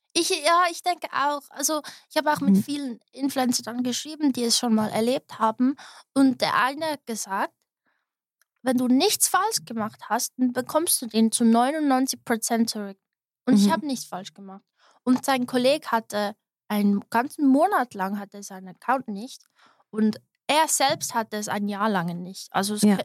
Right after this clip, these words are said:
Speaker 1: könnte, es könnte, aber ich habe das Gefühl, ich bekomme den wieder. Ich
Speaker 2: Ich
Speaker 1: muss
Speaker 2: denk's
Speaker 1: ja
Speaker 2: auch. Und, äh, siehst du das Zeichen vom Universum? Wahrscheinlich solltest du einfach den Fokus woanders noch lenken.
Speaker 1: Ja, sie hat auch gesagt, sie hat,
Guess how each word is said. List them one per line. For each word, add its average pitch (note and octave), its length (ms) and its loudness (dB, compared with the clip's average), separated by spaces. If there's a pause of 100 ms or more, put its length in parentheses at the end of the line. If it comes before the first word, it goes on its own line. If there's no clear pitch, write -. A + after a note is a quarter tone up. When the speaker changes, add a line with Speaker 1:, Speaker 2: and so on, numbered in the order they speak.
Speaker 1:
könnte, G4 360 0
es - 140 2
könnte, B3 420 -2 (920)
aber C4 140 0
ich D4 120 -4
habe D4+ 120 -2
das C#4 140 -6
Gefühl, A#3+ 260 -10
ich A3+ 120 -20
bekomme F#3+ 340 -20
den G3+ 220 -16
wieder. F3 260 -20 (240)
Ich - 140 0
Speaker 2:
Ich A#3 80 6
Speaker 1:
muss E4 100 -2
Speaker 2:
denk's G3 280 6
Speaker 1:
ja E3+ 220 4
Speaker 2:
auch. E3+ 60 -4
Und, G#3 220 2
äh, G2+ 80 -12 (340)
siehst E4+ 280 2
du D#4+ 100 -2
das A#3+ 240 0
Zeichen B3+ 360 0
vom A3+ 140 0
Universum? G#3+ 600 2
Wahrscheinlich A3+ 460 2
solltest G3+ 460 0
du - 40 -6
einfach E4 340 -4
den D4 140 0
Fokus - 460 0
woanders G4 420 0
noch G3+ 160 2
lenken. F3 480 2
Speaker 1:
Ja, C4 220 2
sie C#4+ 200 -4
hat D#4 120 -4
auch - 100 -6
gesagt, - 500 0
sie E4+ 180 -4
hat, E4 100 -8